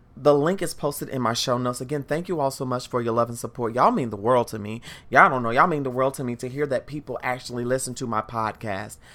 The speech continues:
And I'm just so grateful. So I'm trying my damnedest to pick this back up as much as possible. And I will have an episode just for Convocation in line and ready to release,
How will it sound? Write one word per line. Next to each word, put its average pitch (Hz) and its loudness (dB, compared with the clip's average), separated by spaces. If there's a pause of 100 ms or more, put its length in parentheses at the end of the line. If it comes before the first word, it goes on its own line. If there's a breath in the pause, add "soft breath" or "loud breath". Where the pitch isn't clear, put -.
(320 loud breath)
And 127 -2
I'm 147 -4
just 190 0
so 151 0
grateful. 131 -2
So 135 0 (300 loud breath)
I'm 185 6
trying 185 -2
my 147 2
damnedest 135 -2
to 139 -6
pick - -8 (120)
this 135 0
back 123 -4
up 123 -2
as 110 -6
much 127 0
as 123 -2
possible. 107 0 (1700)
And 160 2
I 156 2
will 151 2
have 165 0
an 156 -10
episode 131 -2 (280 loud breath)
just 156 -2
for 156 2
Convocation 127 -4 (380 loud breath)
in 139 2
line 131 0
and 120 -6
ready 127 2
to 123 -8
release, 120 -2